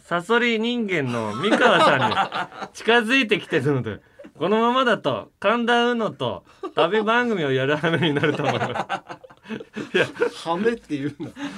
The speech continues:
Speaker 2: な。
Speaker 1: ちょっと今日も紫の服着てるからな。
Speaker 2: 黒に紫があるだけで。
Speaker 1: ちょっと、ちょっと三河さんっぽくなってきてんのよ。
Speaker 2: いや、あの、あのね、あの写真なんか肌ツヤもめっちゃいいしさ、
Speaker 1: うんうん。
Speaker 2: なんか自分じゃないみたいなんだよね。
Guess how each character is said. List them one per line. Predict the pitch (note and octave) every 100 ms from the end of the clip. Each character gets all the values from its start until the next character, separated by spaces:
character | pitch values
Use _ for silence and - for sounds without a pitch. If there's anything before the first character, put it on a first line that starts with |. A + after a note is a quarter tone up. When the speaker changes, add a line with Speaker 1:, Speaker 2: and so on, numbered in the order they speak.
| G3 F#3+
Speaker 2:
な。 | G3+
Speaker 1:
ち | -
ょ | A#3
っ |
と | G#3+
今 | E3+ A#3+ G#3
日 |
も | F3+
紫 | G3+ A#3+ C4 G#3+ F#3
の | D#3
服 | D3+ C#3+
着 | -
て | F3+
る | D#3
か | C3+
ら | A2
な。 | G#2+ A#2 A2 F#2+ -
Speaker 2:
黒 | - B3 B3 F#3
に | C#3
紫 | D3 E3 F3 E3
が |
あ | C#3
る | C#3+
だ | F3+
け | D3
で。 |
Speaker 1:
ち | B2+
ょ |
っ | C3
と、 | A#2 D#3+ - - -
ち | C4+
ょ |
っ | C4+
と | A#3
三 | G3 F#3
河 | G#3 G#3 G3+ G3 F3
さ | D3+ G3
ん | F#3
っ |
ぽ | G#3+
く | E3+
な | F3+ F#3+
っ |
て | F3+
き | C3+
て | - B2
ん |
の | G#2
よ。 | F#2+ F3 D#3
Speaker 2:
い |
や、 | G#3
あ | A3 A3+ A3
の、 | A3+ B3 B3 B3 - _ _
あ | F#3
の | A#3 A#3+
ね、 | A#3+ A3+ F3+ B2+ E2+ _ _ _ -
あ | E3+
の | B3
写 | A3 B3+
真 | B3+ B3+
な | C#4+
ん | G3+
か | F3+
肌 | - A3 E4+
ツ | E4+ -
ヤ | C4+
も | G#3+ F3
め | F3
っ | F3+ _
ち | -
ゃ | C4+
い | C#4+ A#3
い |
し | - D3
さ、 | -
Speaker 1:
う | C#3
ん |
う | C#3+ A2+ A2 F2+ - F#3+ - - -
ん。 |
Speaker 2:
な | C4+
ん |
か | B3 F3+
自 | E3+ B3+
分 | F4 F#4+ F4
じ |
ゃ | F4+
な | A#3+ D#4+
い | E4+
み | A#3 -
た | D#3+
い | D3
な | C#3
ん |
だ | A#2+
よ | G#2+
ね。 | A2+ G#2